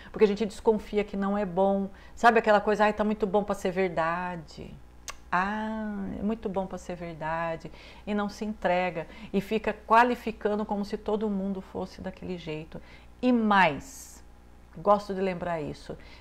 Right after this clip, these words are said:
nem todo mundo que magoa, nem todo mundo que magoa, é,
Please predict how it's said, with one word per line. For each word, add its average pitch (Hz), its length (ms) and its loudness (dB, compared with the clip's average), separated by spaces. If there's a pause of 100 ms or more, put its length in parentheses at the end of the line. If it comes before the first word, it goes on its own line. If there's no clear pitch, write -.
(120)
nem 277 240 2
todo 294 320 0
mundo 220 440 2
que - 180 -4
magoa, 156 880 -2 (1200)
nem 175 260 0
todo 226 240 4
mundo 180 280 -2
que - 160 -12
magoa, 156 680 0 (1500)
é, 180 320 2